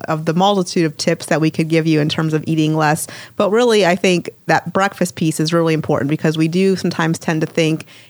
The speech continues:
if we're having a really busy day and we know the rest of our day is going to be filled with lots of parties and lots of additional food, we may think to ourselves, "To save some calories,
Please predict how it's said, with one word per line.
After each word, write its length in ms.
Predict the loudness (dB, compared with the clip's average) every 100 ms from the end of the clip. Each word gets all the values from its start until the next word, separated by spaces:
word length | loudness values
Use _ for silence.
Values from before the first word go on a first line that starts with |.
| -4
if 160 | -2
we're 80 | 0
having 420 | 2 2 2 0 0
a 80 | 0
really 240 | 2 2
busy 320 | 2 0 0
day 500 | 0 2 4 4 2
and 160 | 0 0
we 80 | 2
know 220 | 2 2
the 80 | 2
rest 240 | 0 -2
of 80 | -2
our 100 | 0
day 280 | 2 2 2
is 100 | 0
going 240 | 0 -2
to 80 | -2
be 100 | -6
filled 280 | -2 -2 0
with 180 | 0 0
lots 300 | -2 -2 -6
of 100 | -6
parties 460 | -2 0 0 0
and 100 | 0
lots 240 | -2 -2 -2
of 100 | 0
additional 380 | 0 0 -2
food, 240 | -2 0 2
we 140 | 2
may 180 | 2 0
think 320 | 2 0 -2
to 140 | -2 -2
ourselves, 520 | 0 0 0 0 -4 -14 -20 -20 _
"To 100 | -2
save 240 | 2 2 0
some 160 | -2
calories, 640 | 0 2 2 2 0 -2